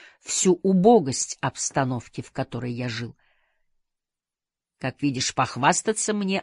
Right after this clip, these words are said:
особенно нечем. «Все это нормально», — сказала она, догадавшись, что я ощущаю.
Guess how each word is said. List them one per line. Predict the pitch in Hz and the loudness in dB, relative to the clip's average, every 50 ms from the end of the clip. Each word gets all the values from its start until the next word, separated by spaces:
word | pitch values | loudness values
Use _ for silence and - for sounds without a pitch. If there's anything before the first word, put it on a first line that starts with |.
| - - | -6 -8
особенно | 117 110 - - - 131 131 131 139 147 143 139 | -8 -6 -4 -2 -2 -2 -2 -2 -4 -4 -4 -4
нечем. | 127 113 101 104 - - - 127 135 127 - _ _ _ _ _ _ _ _ _ _ _ _ _ _ _ _ _ _ _ _ _ - | -4 -6 -6 -6 -6 -6 -6 -6 -8 -12 -16 _ _ _ _ _ _ _ _ _ _ _ _ _ _ _ _ _ _ _ _ _ -10
«Все | - - 370 | -2 0 2
это | 370 359 403 | 2 2 2
нормально», — | 415 440 453 440 415 233 156 123 117 110 151 135 - _ _ _ _ _ _ _ _ | 0 0 0 2 2 2 2 0 -2 -6 -12 -14 -18 _ _ _ _ _ _ _ _
сказала | - - - - 190 170 156 170 160 165 | -12 -12 0 2 2 4 6 6 6 6
она, | 160 156 156 | 6 4 2
догадавшись, | 156 170 175 170 190 196 180 165 143 117 - - - 131 120 | 2 2 2 2 2 2 4 2 2 0 -2 -4 -8 -6 -6
что | - - - 135 | -6 -4 -6 -6
я | 127 127 | -4 -4
ощущаю. | 120 117 - - 120 - - - 127 113 117 131 | -6 -6 -8 -8 -8 -6 -6 -6 -6 -6 -8 -10